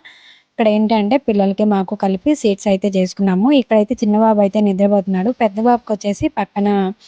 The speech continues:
సీట్లో వాళ్ళు పిల్లలైతే పరిచయం అయ్యారనమాట. వాళ్ళతో, ఉమ్, తను వచ్చేసి కొంతసేపు అయితే ఆడుకున్నాడండి. వీళ్ళైతే చాలా బా-, క్యూట్‌గా ఉంది. చిన్న పాప అయితే చాలా బాగా అనిపించింది అనమాట.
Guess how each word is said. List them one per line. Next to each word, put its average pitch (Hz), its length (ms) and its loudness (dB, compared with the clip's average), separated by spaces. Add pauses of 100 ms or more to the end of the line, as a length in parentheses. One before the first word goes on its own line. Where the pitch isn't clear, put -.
(400)
సీట్లో 220 320 2
వాళ్ళు 208 300 2 (260)
పిల్లలైతే 196 540 0
పరిచయం 196 400 -2
అయ్యారనమాట. 180 540 0 (100)
వాళ్ళతో, 196 400 2 (560)
ఉమ్, 214 220 2
తను 202 200 2
వచ్చేసి 202 380 0
కొంతసేపు 202 480 0
అయితే 196 180 0
ఆడుకున్నాడండి. 190 720 0 (100)
వీళ్ళైతే 214 500 2 (100)
చాలా 196 360 -2
బా-, 202 180 -4 (540)
క్యూట్‌గా 247 440 0
ఉంది. 185 240 -2
చిన్న 190 260 -4
పాప 185 260 -6
అయితే 185 240 -4
చాలా 190 280 -4
బాగా 185 280 -2
అనిపించింది 185 460 -2
అనమాట. 180 260 -2